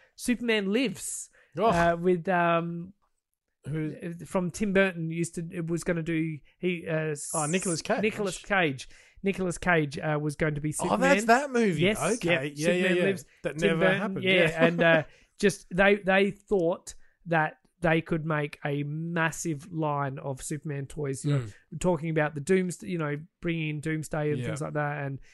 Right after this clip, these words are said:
Speaker 1: just having all the different reiterations of Superman throughout the
Speaker 2: Every time I hear stuff about that
Speaker 1: Yep.
Speaker 2: movie, like, here's Nicolas Cage
Speaker 1: Yep.
Speaker 2: test shot in the
Speaker 1: Yep.
Speaker 2: suit, here's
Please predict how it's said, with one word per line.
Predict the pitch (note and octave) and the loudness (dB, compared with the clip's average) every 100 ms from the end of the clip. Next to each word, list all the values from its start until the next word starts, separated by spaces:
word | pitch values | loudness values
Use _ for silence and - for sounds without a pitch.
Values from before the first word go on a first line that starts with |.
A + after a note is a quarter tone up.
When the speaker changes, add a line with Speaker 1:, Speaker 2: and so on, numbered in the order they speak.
| - | -20
Speaker 1:
just | - D#3+ | -12 -4
having | D#3+ E3 E3 | 0 0 2
all | F#3 F3+ | 4 4
the | E3+ | 2
different | E3 D#3 E3+ D#3+ | -2 -4 -6 -6
reiterations | E3+ E3+ D#3+ E3 D#3+ D#3 E3 D3 | -2 0 -2 -2 -2 -2 -4 -10
of | C#3+ | -10
Superman | - D#3 E3+ D#3 D3+ | -10 -8 -4 -4 -6
throughout | - D3 D#3+ | -6 -6 -6
the | C#3+ | -4
Speaker 2:
Every | G3+ A3+ A#3+ A#3 | 0 2 2 -2
time | A3 G3+ F3+ | 2 2 4
I | F3 D#3+ | 2 0
hear | D3 D3 | -2 -4
stuff | C#3 C3+ C3+ | -4 -6 -6
about | C3 B2+ A#2+ | -6 -6 -6
that | B2 | -6
Speaker 1:
Yep. | C3 C#3+ | -4 -2
Speaker 2:
movie, | E3 | 0
like, | D#3+ D3+ | 0 0
here's | D3+ F#3 E3 | -2 -2 -2
Nicolas | E3+ E3 D#3+ | -4 -4 -4
Cage | C#3+ E3+ D3+ D3 | 0 0 0 -2
Speaker 1:
Yep. | C3+ | 2
Speaker 2:
test | E3+ D#3+ | 2 0
shot | - D3+ C#3 | -2 -2 -2
in | D3+ | -2
the | D3+ | 0
Speaker 1:
Yep. | C3+ | 0
Speaker 2:
suit, | - D#3+ A#2+ | -2 -2 -2
here's | D3 E3+ D#3 | -4 -2 -2